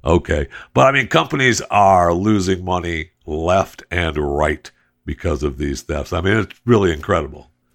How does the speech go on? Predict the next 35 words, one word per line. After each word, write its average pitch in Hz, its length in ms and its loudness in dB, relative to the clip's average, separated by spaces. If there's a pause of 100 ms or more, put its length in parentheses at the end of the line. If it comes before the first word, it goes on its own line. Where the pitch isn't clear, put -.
(160)
These 117 140 -4
crime 139 360 2
rings 87 420 0
are 87 500 2
stealing 95 640 -2
from 80 760 0
stores, 90 640 2
Targets, 87 560 2
Publix, 85 500 2
Walgreens, 85 680 0 (280)
all 135 160 4
over 127 120 4
the 113 80 2
country. 120 440 0 (360)
And 95 400 0
they're 90 180 4
looking 92 440 2
for, 80 680 2 (300)
uh, 87 180 2
you 90 140 0
know, 76 140 0
certain 85 420 0
people 85 280 2
that 71 120 0
they 82 180 2
have 82 200 0
fencing 76 580 -4
their 71 180 0
goods. 67 460 -4 (320)
And 90 300 0
these 85 180 0
people 87 300 0
have 78 120 0
set 90 280 2
up 85 200 2